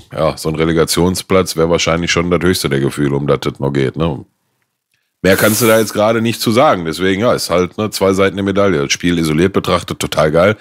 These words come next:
Hertha fünf zwei weggehauen. Die, die Ameisen, Alter, was eine Ameisentruppe. Ja, ist auf jeden Fall erster Absteiger, die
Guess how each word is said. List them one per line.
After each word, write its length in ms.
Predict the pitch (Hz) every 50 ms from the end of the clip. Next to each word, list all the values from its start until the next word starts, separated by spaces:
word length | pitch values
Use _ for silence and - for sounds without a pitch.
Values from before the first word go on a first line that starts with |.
| - _
Hertha 220 | - 90 85 - -
fünf 240 | - - 92 85 -
zwei 200 | - 82 80 80
weggehauen. 440 | 95 - - 98 95 101 104 110 - _ _ _ _ _ - -
Die, 140 | - 107 98 -
die 180 | 95 87 92 85
Ameisen, 580 | 80 92 95 98 98 98 95 - 107 95 101 69
Alter, 340 | 90 90 - - - -
was 120 | - - - -
eine 120 | 69 60
Ameisentruppe. 680 | 67 73 73 69 62 60 60 60 - 62 - - 58 58
Ja, 120 | 69 76
ist 100 | 71 69
auf 100 | 67 67
jeden 140 | 76 76 69
Fall 140 | - 73 73
erster 260 | 76 76 - - 71
Absteiger, 420 | 76 - - - 65 64 65 65
die 160 | 65 65 64